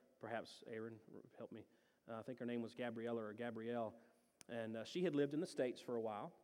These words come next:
and she was helping us, because she lived in the States, she knew English very, very well. So she was helping us translate in the, the community that we were working in there. And I just asked, started asking her questions about her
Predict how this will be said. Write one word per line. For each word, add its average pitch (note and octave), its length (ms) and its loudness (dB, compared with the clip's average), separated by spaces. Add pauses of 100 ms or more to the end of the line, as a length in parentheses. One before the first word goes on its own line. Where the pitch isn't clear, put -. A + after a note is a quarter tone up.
(480)
and B2 140 -2
she - 160 2
was D3+ 160 4
helping G#3+ 540 8
us, A#2+ 380 2
because F3 260 4
she E3 100 2
lived B2+ 160 4
in A2+ 60 0
the A2+ 60 -2
States, A2+ 380 -2
she B2+ 320 -2 (280)
knew B2 160 2
English - 360 -2 (300)
very, D3+ 180 10
very G#2+ 160 2
well. F#2 220 -6 (540)
So B2 120 -8
she E3 140 2
was D#3 120 4
helping C3 300 2
us A2+ 80 -4
translate B2+ 640 2
in A#2 200 0
the, A2 260 -2
the A#2+ 80 -6
community C#3 380 2
that G#2+ 100 -4
we A2+ 80 -6
were G#2+ 80 -4
working B2 380 -2
in G2 120 -6
there. F#2+ 220 -6 (520)
And A#3 120 8
I F4+ 60 10
just E4 260 2
asked, D3 200 4
started G3 220 6
asking C#3+ 300 4
her F3+ 80 4
questions D#3+ 440 0
about D3 100 2
her F3 60 2